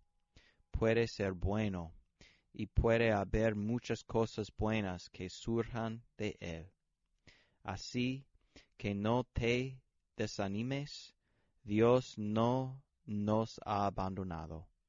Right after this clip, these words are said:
Él está en medio de nosotros y nos ofrece más de lo que estamos pidiendo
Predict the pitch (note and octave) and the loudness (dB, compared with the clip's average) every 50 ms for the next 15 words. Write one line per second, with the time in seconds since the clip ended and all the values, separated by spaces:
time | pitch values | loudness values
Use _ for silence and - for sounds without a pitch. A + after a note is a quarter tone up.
0 | _ _ _ _ - _ _ _ _ _ _ _ - A2 A2+ A#2+ A#2+ A2+ - - | _ _ _ _ -20 _ _ _ _ _ _ _ 0 2 4 4 4 2 0 -2
1 | - A#2 A2+ A2 A2 G#2+ G2+ G#2 G#2+ A2+ A#2 B2 B2+ B2+ B2 A2 G#2 G2 F#2+ F#2 | 2 4 4 4 4 2 2 2 4 4 4 6 6 4 4 4 2 0 0 0
2 | F#2 F#2+ - - - C3 C#3 - - C#3+ C#3+ C#3+ C#3+ - - - _ _ - - | -4 -6 -6 0 2 2 2 2 0 0 0 0 -2 -4 -10 -20 _ _ -20 -20
3 | - _ - G#2+ G#2+ G#2 G#2 G2 - G2+ F#2+ - - B2+ A#2+ A#2 - - G2+ G2 | -20 _ -6 -2 2 2 2 2 2 -2 -2 0 0 2 2 2 2 -2 -4 -2
4 | F#2+ G2+ A2+ A#2+ A2+ G#2 F#2 F2+ - - - - _ _ _ - - _ - G#2+ | -2 0 2 2 2 2 2 -2 -6 -12 -18 -20 _ _ _ -20 -18 _ 0 2
5 | F#2+ G2 A2 B2 B2 - - A2+ G2+ F#2+ F#2+ - - - - - A2 B2 B2+ B2+ | 4 6 6 6 6 4 2 0 2 0 0 -4 -8 -4 0 4 6 6 6 4
6 | C3 C3 C3 B2+ - - - - - _ - - - - A2 G#2+ F#2+ G2 G2 G2 | 4 2 2 0 -4 -10 -14 -20 -20 _ -18 -6 -6 -2 -2 0 0 0 0 2
7 | G2+ A2 A#2 B2 A#2+ B2 B2 B2+ B2 B2+ B2+ | 2 2 0 0 2 2 2 2 2 -2 -6